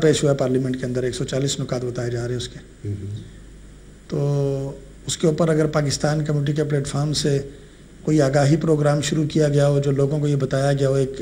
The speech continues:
Speaker 1: نمائندہ جماعت کے طور پر کہ یہ قوانین بننے جا رہے ہیں، اور جو قوانین بننے جا رہے ہیں اس کے اندر پاکستان کمیونٹی کس حد تک یہ سمجھتی ہے کہ یہ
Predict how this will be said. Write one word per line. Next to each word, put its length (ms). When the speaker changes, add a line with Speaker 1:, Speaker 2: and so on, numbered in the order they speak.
Speaker 1:
نمائندہ 440
جماعت 380
کے 60
طور 160
پر 180
کہ 100
یہ 280
قوانین 400
بننے 240
جا 200
رہے 100
ہیں، 100
اور 300
جو 120
قوانین 440
بننے 400
جا 200
رہے 80
ہیں 60
اس 100
کے 100
اندر 200
پاکستان 520
کمیونٹی 360
کس 200
حد 120
تک 220
یہ 60
سمجھتی 420
ہے 60
کہ 120
یہ 200